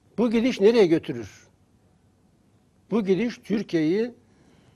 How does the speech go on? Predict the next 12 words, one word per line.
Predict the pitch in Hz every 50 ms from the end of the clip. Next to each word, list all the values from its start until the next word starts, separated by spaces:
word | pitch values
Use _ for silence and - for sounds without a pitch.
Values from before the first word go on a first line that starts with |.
| _ _ _ _ _
büyük | 156 175 226 240 233 -
bir | 175 196 196
felakete | 196 - - 170 160 165 160 156 - 156 - - 175
götürür. | 151 131 127 - - 107 104 104 95 - _
Çünkü | - - 214 220 190 - 180 185 220 226 - - _ _ _ _ _ _ _ _ _ _ _ _ _ _ _ _ _ _ _ _ - _ _ - - - - - - - - - _ _ - -
<clears throat> | - - 110 95 80 - - - -
Türkiye | - 196 233 226 - - 196 190 208 214
çok | 202 - 214 214 220 -
problemli | 202 214 190 196 196 196 190 202 220 220 170
bir | 170 185 185 165 143 156
bölgede. | 175 180 165 147 165 151 139 151 135 120 147
Nasıl? | 190 196 170 - 196 214 262